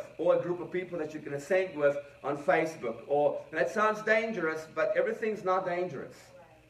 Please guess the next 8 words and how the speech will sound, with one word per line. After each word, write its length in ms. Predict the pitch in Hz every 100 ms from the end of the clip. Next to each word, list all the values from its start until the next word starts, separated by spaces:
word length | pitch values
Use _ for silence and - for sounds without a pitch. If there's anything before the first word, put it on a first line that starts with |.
| _
You 80 | 135
know, 60 | 156
you 160 | 156
have 340 | 147 160 190 -
discernment. 640 | - 196 185 170 120 110 - - _
You're 120 | 143 147
not 340 | 160 185 165
retarded. 540 | 165 170 175 165 -